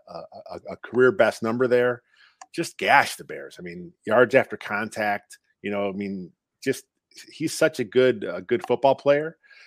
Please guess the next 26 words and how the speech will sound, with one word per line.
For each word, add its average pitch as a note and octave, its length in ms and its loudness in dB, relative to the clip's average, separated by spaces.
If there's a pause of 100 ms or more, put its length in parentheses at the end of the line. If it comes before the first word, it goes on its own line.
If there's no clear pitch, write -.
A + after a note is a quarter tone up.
(300)
And, G#2 180 -6
uh, F#2+ 160 -8
he, G2+ 180 -14
he's C#3+ 240 0
all C#3+ 160 10
the C3 60 2
way A#2 80 6
back. G#2+ 340 0
I - 40 -16
mean, F2+ 340 -14
the F#2+ 180 -10
injury A#2+ 360 -2
was G#2+ 160 -2
a F#2+ 40 -8
couple A2+ 280 -2
years G#2+ 240 -4
ago G#2+ 320 -2
and F2 200 -10
with F2 140 -14
his F2 100 -14
A G2 120 -4
C - 160 -8
L, G2 100 -6
it G2 80 -12
was F#2 140 -16
happened G#2+ 340 -6